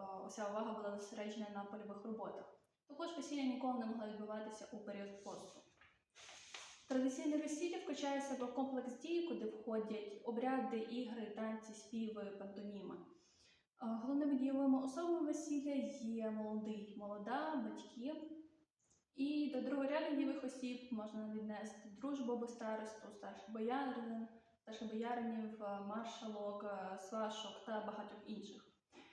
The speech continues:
Кожен з цих учасників весілля має свої певні функції. В різних місцевостях зміст весільного дійства є різний, відмінності мають навіть сусідні села. Проте спільною рисою для всіх є поділ весілля на три великі частини:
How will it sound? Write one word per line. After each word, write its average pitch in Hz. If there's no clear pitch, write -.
Кожен 277
з 294
цих 294
учасників 311
весілля 262
має 233
свої 214
певні 185
функції. -
В 254
різних 269
місцевостях 339
зміст 247
весільного 240
дійства 240
є 220
різний, -
відмінності 302
мають 277
навіть 226
сусідні 226
села. -
Проте 311
спільною 277
рисою 285
для 254
всіх -
є 269
поділ 254
весілля 269
на 214
три 240
великі 214
частини: -